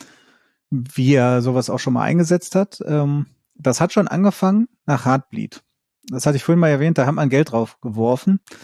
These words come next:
Ähm, das hieß die Core Infrastructure Initiative,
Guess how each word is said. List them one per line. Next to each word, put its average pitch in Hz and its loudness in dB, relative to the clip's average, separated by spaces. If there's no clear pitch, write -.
Ähm, 127 0
das 120 -4
hieß 175 0
die 139 0
Core 170 0
Infrastructure 160 -2
Initiative, 208 -2